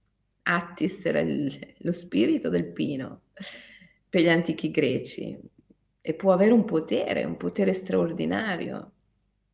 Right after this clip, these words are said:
Attis ha il potere della follia, che è un potere. <laughs>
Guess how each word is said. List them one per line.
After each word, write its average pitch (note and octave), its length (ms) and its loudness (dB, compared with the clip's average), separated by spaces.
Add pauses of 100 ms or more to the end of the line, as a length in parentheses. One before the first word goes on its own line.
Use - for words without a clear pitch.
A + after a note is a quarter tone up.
(140)
Attis - 1080 0 (800)
ha - 80 -2
il F3 120 0
potere F#3+ 420 4
della D#3+ 640 2
follia, F3+ 880 0 (3250)
che - 120 -10
è - 40 -2
un D3+ 60 -4
potere. - 600 -6 (880)
<laughs> G3+ 560 -2